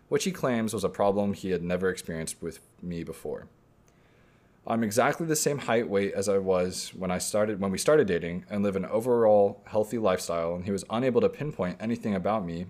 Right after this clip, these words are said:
he didn't like aside from physical features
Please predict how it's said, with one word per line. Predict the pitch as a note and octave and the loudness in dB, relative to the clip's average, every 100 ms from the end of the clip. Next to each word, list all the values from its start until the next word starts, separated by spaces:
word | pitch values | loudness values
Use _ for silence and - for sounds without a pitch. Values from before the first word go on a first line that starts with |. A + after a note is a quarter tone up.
| - | -8
he | A2 | -6
didn't | G2 F#2+ | -4 -2
like | F2+ F#2 - - | -2 -4 -10 -10
aside | F#2 - - G#2 G#2 A2 | -10 -8 -4 0 0 0
from | G#2 G2 | -2 -6
physical | - G#2 B2+ C3 | -4 -6 -4 -4
features | G#2+ F#2+ G2 F#2+ - | -4 -4 -4 -6 -8